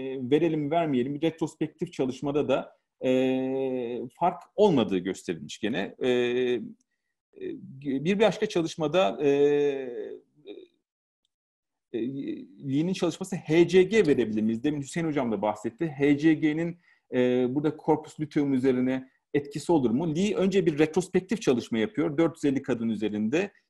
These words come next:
Transfer günü ve altı gün sonra H C G veriyor ve fark olmadığını görüyor. Ne, e,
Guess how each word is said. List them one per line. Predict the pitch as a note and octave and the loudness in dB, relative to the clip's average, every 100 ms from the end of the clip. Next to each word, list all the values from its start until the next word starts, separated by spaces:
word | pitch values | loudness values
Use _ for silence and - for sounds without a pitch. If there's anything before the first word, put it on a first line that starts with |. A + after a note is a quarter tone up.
| - | 0
Transfer | F3 E3+ - F#3 | 2 2 4 2
günü | D#3+ C#3+ | 2 4
ve | |
altı | C#3+ D#3+ E3 | 4 4 0
gün | C3+ | 0
sonra | B2+ A#2 G#2 A#2+ | 0 -4 -2 2
H | D#3 | 2
C | D3+ F3 | 4 4
G | F3+ E3 | 2 2
veriyor | E3+ F3 F#3 - | 2 2 -2 -4
ve | D#3+ | -6
fark | D3+ F3+ F3 G3+ | 0 0 2 4
olmadığını | G3+ C3+ G#2+ G#2 | 6 6 2 -2
görüyor. | G2 F#2 F#2+ G#2+ | -2 -4 -4 -6
Ne, | D#3 D3 | -2 0
e, | B2+ | 0